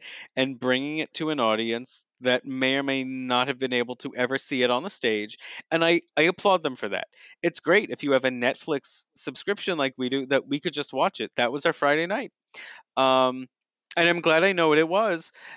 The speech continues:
um, but I know what it was, so it's not so great because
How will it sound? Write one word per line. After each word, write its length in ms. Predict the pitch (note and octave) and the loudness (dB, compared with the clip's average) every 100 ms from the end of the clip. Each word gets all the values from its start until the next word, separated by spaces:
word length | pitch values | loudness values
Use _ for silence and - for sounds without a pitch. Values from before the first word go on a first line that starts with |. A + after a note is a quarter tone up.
| - _ | -20 _
um, 420 | A#2+ A#2+ A#2+ B2 | 4 4 2 0
but 140 | C3 D3+ | 0 2
I 80 | |
know 180 | D#3 E3 | 4 4
what 120 | E3+ | 6
it 80 | E3 | 6
was, 440 | D3+ F3+ B2+ G#2+ G#2+ | 6 6 6 4 -2
so 280 | - C3+ | 2 4
it's 200 | B2+ B2+ | 6 4
not 180 | D#3 C#3 | 0 0
so 140 | - C3+ | 0 0
great 320 | C#3+ C3+ A2 | 4 4 2
because 500 | B2 B2+ A2+ A2+ | -2 2 2 0